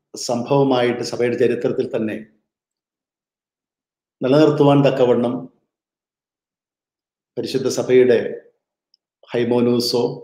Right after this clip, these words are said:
അതുപോലെ സക്കാവിഷൻ, ഈ രണ്ട് പ്ലാറ്റ്ഫോമുകളിലൂടെ ഒരു പഠന ശിബിരം ഇവിടെ നടക്കുകയാണ്, ഒരു വർഷം നീണ്ടു നിൽക്കുന്നു.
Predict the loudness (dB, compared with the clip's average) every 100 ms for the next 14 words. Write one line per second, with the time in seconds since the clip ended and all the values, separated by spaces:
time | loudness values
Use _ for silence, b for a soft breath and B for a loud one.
0 | -16 -4 0 0 -2 -2 0 0 -4 -8
1 | -12 _ _ _ _ _ _ _ 4 6
2 | 6 4 2 0 -2 -10 _ _ _ _
3 | _ _ _ _ _ _ _ _ _ _
4 | -6 -4 -2 -2 0 0 0 0 -2 -4
5 | -6 -10 -16 _ _ _ _ _ _ _
6 | _ _ -10 -8 -4 -4 -4 -4 -2 -2
7 | -4 -8 -10 -8 -8 -8 -14 _ _ _
8 | _ -6 -4 -4 -4 -6 -4 -6 -8 -12
9 | -18